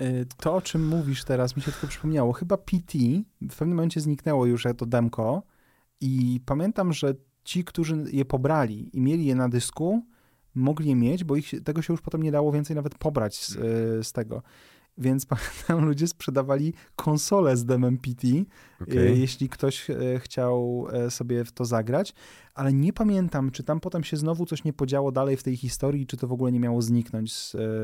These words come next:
Speaker 1: z, z dysków. Już nie pamiętam.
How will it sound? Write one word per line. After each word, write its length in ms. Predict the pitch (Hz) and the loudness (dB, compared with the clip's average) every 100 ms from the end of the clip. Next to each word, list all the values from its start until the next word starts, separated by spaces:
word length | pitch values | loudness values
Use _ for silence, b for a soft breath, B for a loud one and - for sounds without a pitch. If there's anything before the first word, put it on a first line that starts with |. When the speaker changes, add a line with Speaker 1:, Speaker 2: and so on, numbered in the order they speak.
| 113 | -4
Speaker 1:
z, 220 | 113 - 120 117 113 | -6 -8 -4 -4 -4
z 60 | 110 | -6
dysków. 420 | 117 - - - B B B | -8 -8 -14 -14 B B B
Już 160 | 156 160 | -2 2
nie 100 | 190 | 4
pamiętam. 460 | 185 180 143 120 | 4 4 2 2